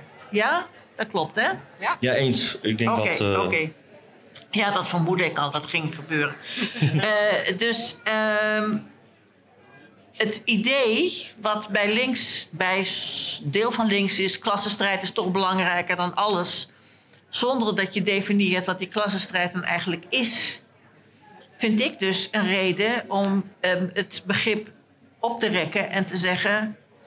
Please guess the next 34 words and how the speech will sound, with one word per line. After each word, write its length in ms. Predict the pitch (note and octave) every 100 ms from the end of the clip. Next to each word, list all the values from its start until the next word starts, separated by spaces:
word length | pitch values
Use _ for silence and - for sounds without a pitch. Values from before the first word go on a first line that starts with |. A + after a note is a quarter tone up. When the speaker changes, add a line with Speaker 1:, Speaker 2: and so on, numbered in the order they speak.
| - - - -
Speaker 1:
eh, 200 | F#3 F#3
"Maar 320 | F#3+ F#3+ F#3+ F#3
wie 220 | C#4+ B3+
hebben 280 | C4+ A#3 A3+
er 60 |
allemaal 540 | - G#3 G3+ G3 F#3+ -
in 100 | G3
Nederland 640 | F#3+ F#3 F3+ F3 F#3 F3+
werkelijk 540 | F3+ G#3 A3+ A3+ G3+ G3+
last, 400 | F#3+ F#3 - -
als 200 | F3 -
je 80 | -
gewoon 300 | - F#3+ F3+
even 260 | D#3+ F3+ F3+
nadenkt, 460 | E3+ D#3+ F3 F3
van 200 | - F#3+
het 180 | F#3+ F3+
kapitalistische 840 | G3 F#3 F#3 F#3 F3+ F3+ - F3 -
systeem?" 420 | F3 - C#3+ - - - - - -
Dat 180 | F#3 F#3
is 160 | F#3+ F3
waar 200 | E3+ F3
jullie, 360 | F3 E3+ E3 - - - G#2 -
waar 140 | F#3 F3+
jullie, 460 | F3 E3+ E3+ E3+
eh, 120 | - D#3+ D#3+ E3
voor 260 | E3 - F3+
staan. 440 | - G3 D#3 D3 - - - - -
Dat 160 | A#3
betekent 500 | A#3+ A3+ C4+ - A#3+ -
ook 260 | - -
dat 160 | B3 A#3
we 140 | A3+
de 120 | G3+